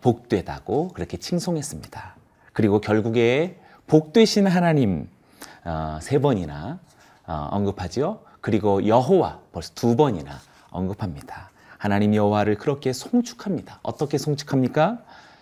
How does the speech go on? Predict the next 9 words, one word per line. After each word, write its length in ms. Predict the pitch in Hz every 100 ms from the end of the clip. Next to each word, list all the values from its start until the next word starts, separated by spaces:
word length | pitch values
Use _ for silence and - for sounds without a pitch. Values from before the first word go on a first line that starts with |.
| _
"솔로몬을 720 | - 127 123 117 113 113 117 -
왕위에 560 | - 117 147 190 214 208
세우신 480 | 208 190 - 170 120
이가 320 | - 98 139
하나님이시다." 720 | - 226 240 240 165 - - - - _ _ _ - - - -
솔로몬을 640 | - 190 196 190 196 190
세우신 580 | 180 190 185 175 175 160
그 400 | - 143 135 127 _
이유는 540 | 127 117 175 175 76